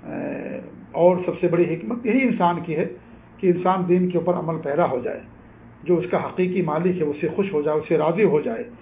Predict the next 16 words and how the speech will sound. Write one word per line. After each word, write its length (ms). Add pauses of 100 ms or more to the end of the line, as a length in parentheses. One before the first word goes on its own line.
(400)
اور 180
اس 100
طریقے 360
سے 260 (380)
اپنے 260
حقیقی 520
مالک 320
کے 80
کسی 260
بھی 100
حکم 280
کی 120
مخالفت 540
نہ 60 (140)
کرے، 200 (680)
اس 80